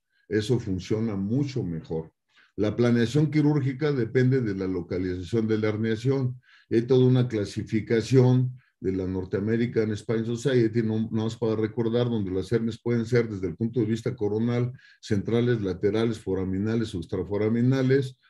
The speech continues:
y desde el punto de vista craniocaudal pueden tener migración caudal o migración,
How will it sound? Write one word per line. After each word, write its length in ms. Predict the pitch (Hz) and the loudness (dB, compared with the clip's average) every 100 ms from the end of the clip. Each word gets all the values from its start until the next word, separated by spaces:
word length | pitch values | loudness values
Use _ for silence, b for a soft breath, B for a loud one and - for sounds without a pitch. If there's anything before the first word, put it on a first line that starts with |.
| b b | b b
y 60 | 95 | -2
desde 260 | 98 98 | 0 2
el 100 | 107 | 0
punto 360 | 104 127 127 131 | 2 2 4 4
de 100 | 113 | 4
vista 340 | 123 127 127 | 4 2 0
craniocaudal 800 | - 110 110 107 117 117 127 139 | 0 0 0 -2 0 2 2 0
pueden 200 | 127 120 | 0 0
tener 280 | 113 107 117 | 0 0 0
migración 560 | 120 107 101 98 123 120 | 2 0 0 0 -2 0
caudal 480 | 117 113 123 123 123 | 0 2 2 2 2
o 80 | |
migración, 800 | 104 95 92 90 - 110 113 110 | 0 -6 -6 -6 0 0 2 -4